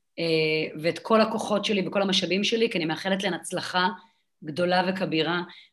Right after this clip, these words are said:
אני חושבת שדרושות לנו נשים בעמדות הנהגה,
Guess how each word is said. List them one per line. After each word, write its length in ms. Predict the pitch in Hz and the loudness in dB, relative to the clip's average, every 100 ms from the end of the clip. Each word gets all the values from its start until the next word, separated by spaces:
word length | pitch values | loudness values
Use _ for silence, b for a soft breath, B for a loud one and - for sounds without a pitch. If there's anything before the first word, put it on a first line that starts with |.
| - | -8
אני 100 | 175 | -6
חושבת 560 | - 175 208 185 208 214 208 | -4 -2 0 2 0 0 -4
שדרושות 580 | - 175 160 160 202 190 | -6 -4 -2 -2 -2 -2
לנו 160 | 196 | 0
נשים 420 | 185 - - 185 180 | 2 2 2 2 4
בעמדות 380 | 170 165 175 | 2 4 2
הנהגה, 540 | 185 160 143 - 175 | 2 -2 -4 0 0